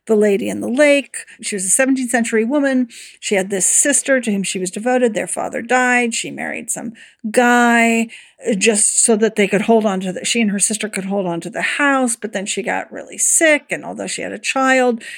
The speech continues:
she, for some reason, was stayed alive through sheer force of will. But then she finally <laughs> died. It just goes on and on and on and on. And all that's left of her is just this kind of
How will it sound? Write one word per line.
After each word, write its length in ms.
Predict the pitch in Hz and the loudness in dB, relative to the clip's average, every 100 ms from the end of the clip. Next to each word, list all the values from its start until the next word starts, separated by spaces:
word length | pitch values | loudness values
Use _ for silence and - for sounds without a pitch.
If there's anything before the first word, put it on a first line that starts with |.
| - | -8
she, 140 | - | -4
for 120 | 214 202 | 0 0
some 300 | - 311 285 | 4 4 6
reason, 400 | 277 269 247 220 | 4 4 2 2
was 400 | 208 196 - - | 2 0 0 -2
stayed 460 | - 233 233 226 | 2 4 6 4
alive 600 | 214 196 196 208 214 214 | 2 0 0 0 0 -2
through 180 | - 208 | -8 -8
sheer 320 | - 226 220 | -4 0 0
force 360 | 214 208 190 - | 0 -2 -2 -4
of 120 | 190 | -4
will. 580 | 226 262 262 254 240 233 | 0 4 4 4 2 0
But 300 | 196 - - | -4 -6 -4
then 480 | 190 196 196 190 - - - - _ | -4 -2 -4 -6 -8 -16 -20 -20 _
she 160 | - 196 | -18 -12
finally 300 | 202 208 - | -8 -6 -2
<laughs> 60 | |
died. 120 | 247 - - - - | -2 -4 -6 -4 -2
It 560 | 415 440 523 - 339 | 0 4 2 2 0
just 200 | 349 403 | 0 0
goes 200 | 330 254 | 0 0
on 320 | 220 240 269 254 | 0 2 4 4
and 140 | 240 | 6
on 200 | 233 220 | 4 4
and 140 | 220 | 2
on 220 | 220 220 220 | 2 2 0
and 140 | 226 | -2
on. 280 | 220 202 208 - - - - | -2 -4 -8 -10 -12 -12 -6
And 240 | 220 220 226 - | 0 0 0 -2
all 200 | 214 226 | 0 0
that's 260 | 208 - 247 | 0 -2 0
left 240 | 311 - | -2 -2
of 120 | 277 | -6
her 400 | - 247 233 226 - | -2 0 2 0 0
is 220 | 202 196 | 0 0
just 440 | - 202 - - | 0 0 0 0
this 220 | 208 185 | -2 -2
kind 380 | - - 196 190 | -2 -4 -4 -2
of 200 | 175 160 | -4 -6